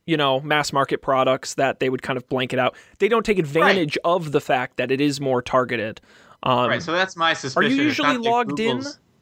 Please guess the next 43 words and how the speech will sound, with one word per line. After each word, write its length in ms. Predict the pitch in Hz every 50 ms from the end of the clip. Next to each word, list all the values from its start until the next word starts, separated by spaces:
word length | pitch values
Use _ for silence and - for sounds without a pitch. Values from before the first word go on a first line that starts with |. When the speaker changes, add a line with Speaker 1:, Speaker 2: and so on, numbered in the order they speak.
| _ _ -
Speaker 1:
to 120 | - -
YouTube, 520 | 269 277 285 - - 302 302 302 294 262 269 _ _ _ _ -
Dan? 400 | - 277 277 277 285 302 302 294 _ _ _ _ _ _ _ _ -
To, 180 | - 233 214 196
to 180 | - - 220
a 40 | 220
YouTube 320 | 208 214 220 - 247 226 226
account? 340 | - - 247 226 - 170
Speaker 2:
Uh, 1200 | 165 160 160 160 160 156 151 151 151 147 143 143 139 139 135 135 - 165 131 127 127 127 127 127 123 - _ _ _ _ _ _ _ _ _ _ _ _ _ _ _ _ - _ _ _ _ _ _ _ _ -
well, 320 | - 175 180 170 - - - 156
usually 600 | 190 170 165 185 220 220 208 220 196 180 170 160
I 300 | 143 135 143 135 131 127 127
have 180 | 127 135 131
ad 200 | 131 127 131 127
block 260 | 127 120 104 101 - -
on, 160 | 104 98 92
so 160 | - - 117
I 80 | 104 104
don't 140 | 107 110 107
see 200 | - - 127 113
anything. 480 | 110 110 107 104 104 - 101 95 95 95 - - - - - - - - - - -
Speaker 1:
Hmm. 280 | - 147 143 135 127 120
Speaker 2:
Uh, 300 | 117 110 104 104 104 101 - -
I 60 | 123 -
Speaker 1:
'Cause 140 | - 190
Speaker 2:
think 240 | - - 185 202 208
I'm 140 | 233 208 185
log-, 280 | 165 156 151 147 147 -
I'm 200 | 147 151 147 151
logged 300 | 160 180 196 226 240 -
into 180 | 240 226 214 202
my 140 | 185 170 156
Apple 300 | 151 151 151 - 151 123
T 220 | - - 143 127
V, 440 | 120 123 139 135 127 120 110 107 98
or 80 | 113 127
at 120 | 131 131
least 220 | 143 147 135 -
I 80 | 151 127
am 260 | 123 127 131 131 127
as 220 | 123 120 117 110 117
of 140 | 110 107
now. 380 | 110 110 107 104 98 95 92 92